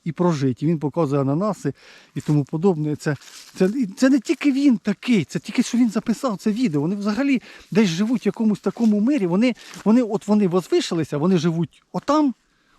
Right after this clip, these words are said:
отам на горі, да? А ми отут внизу. І все. І це, і це ж дивіться, тоді що, що виходить? Це ми їхні слуги, не вони?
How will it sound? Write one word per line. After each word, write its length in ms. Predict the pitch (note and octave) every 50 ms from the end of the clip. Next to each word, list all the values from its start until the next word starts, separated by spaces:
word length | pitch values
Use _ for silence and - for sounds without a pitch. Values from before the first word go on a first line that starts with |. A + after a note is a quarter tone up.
| _
отам 280 | - C#3 - D3+ B2 A#2+
на 80 | C#3+
горі, 360 | D3+ C#3 E3+ F3+ E3+ D3+ B2 A#2
да? 280 | A2 E3 A3+ C#4 C#4 B3 - _
А 60 | -
ми 120 | F3 A#3 A#3
отут 200 | E3+ - F3 - -
внизу. 400 | D3+ D#3 F3+ E3 C#3+ C#3+ A#2+ G#2 - - - - - - - _ _
І 60 | - C#4+
все. 280 | A3+ - - F3 C3 A2+ - _ _ _ _ _ - - - _ _
І 100 | A#3 G3
це, 240 | - - D4 B3 - - _ _ _ _ _
і 60 | F#3
це 140 | - - B3+
ж 100 | G3+ F3
дивіться, 420 | F3+ G3+ A#3+ C4+ A#3+ - - C3 G#2 - - - - - - - _ - - - - - - - - - - - - -
тоді 240 | D3+ C3 G3+ G3 D#3+ - -
що, 200 | - - - A3
що 160 | - - - - -
виходить? 480 | F#3+ E3+ F3 E3 - F3+ D#3 C3+ - - B2+
Це 140 | - - G#3+
ми 160 | G3 C#4 E4
їхні 340 | D4 G#3 G#3 E3+ - - G3
слуги, 400 | - - - G#3+ G#3 E3+ D3 D3
не 120 | C#3 D3
вони? 360 | D3+ D3+ F3+ F#3 A3 C#4 D4+